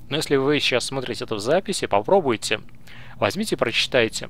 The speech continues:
Вот начиная отсюда, с первой страницы. Потом вот продолжение. Есть еще два разворота. Ставьте просто на паузу. Смотрите, что здесь написано. И читайте вслух, так это отчетливо,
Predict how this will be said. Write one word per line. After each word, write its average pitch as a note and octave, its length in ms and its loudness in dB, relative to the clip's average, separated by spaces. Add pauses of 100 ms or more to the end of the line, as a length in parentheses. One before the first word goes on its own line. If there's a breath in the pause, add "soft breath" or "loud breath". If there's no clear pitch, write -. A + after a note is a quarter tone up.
Вот A2 140 -12
начиная A2 440 -2
отсюда, B2+ 580 -2 (200)
с - 80 -12
первой G#2+ 300 -4
страницы. G#2+ 680 -2 (440 loud breath)
Потом F3+ 180 -2
вот D3+ 120 -2
продолжение. A2+ 800 2
Есть F#2+ 200 -8
еще - 200 -2
два G2+ 160 2
разворота. A#2+ 500 2
Ставьте - 360 0
просто - 260 -2
на A#2+ 120 4
паузу. D#3+ 500 0 (440 loud breath)
Смотрите, A#2 380 0
что - 160 -2
здесь A2 200 -4
написано. A2+ 680 -4 (120)
И E3+ 160 -10 (680)
читайте - 500 0
вслух, D3+ 420 -2
так G#2+ 220 -2
это - 160 -8
отчетливо, A2+ 760 -2